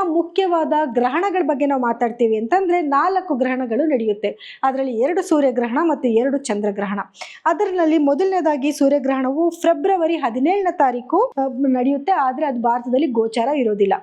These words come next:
ಎರಡನೇ ಸೂರ್ಯಗ್ರಹಣ ಬಂದು ಆಗಸ್ಟ್ ಹನ್ನೆರಡನೇ ತಾರೀಕು,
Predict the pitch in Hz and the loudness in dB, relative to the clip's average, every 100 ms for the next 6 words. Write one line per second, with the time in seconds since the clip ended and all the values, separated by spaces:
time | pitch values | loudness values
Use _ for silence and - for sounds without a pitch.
0 | - 233 247 302 359 349 330 311 247 254 | -2 0 0 0 -2 2 2 2 0 -2
1 | 247 247 220 254 370 262 247 294 370 220 | -2 -4 -4 0 2 2 2 -2 -6 -2
2 | 240 311 403 339 330 269 233 233 415 554 | 0 2 2 0 2 0 0 0 -2 -2